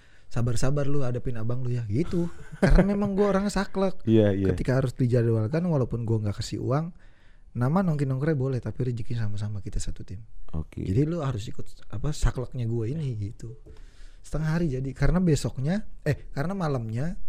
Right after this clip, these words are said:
Speaker 1: itu harus, eh, harus dikejar sama YouTube-nya Nongki Nongkra ini yang dicuri sama temennya dulu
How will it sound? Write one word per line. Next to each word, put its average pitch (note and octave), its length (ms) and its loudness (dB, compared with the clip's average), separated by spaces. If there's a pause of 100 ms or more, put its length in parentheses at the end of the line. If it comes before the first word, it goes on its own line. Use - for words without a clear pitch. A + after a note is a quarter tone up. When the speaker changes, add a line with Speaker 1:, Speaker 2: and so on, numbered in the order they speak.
(260)
Speaker 1:
itu C3 200 2
harus, D#3+ 480 -4 (140)
eh, A#2 500 -8 (520)
harus B2+ 280 0
dikejar C3+ 460 2
sama D#3 360 -4
YouTube-nya C3+ 640 -4
Nongki C3 240 -4
Nongkra C3 320 -2
ini C#3+ 160 -2
yang E3+ 100 -2
dicuri D#3 380 -2
sama B2+ 240 -6
temennya C3 320 -8
dulu D3 340 -4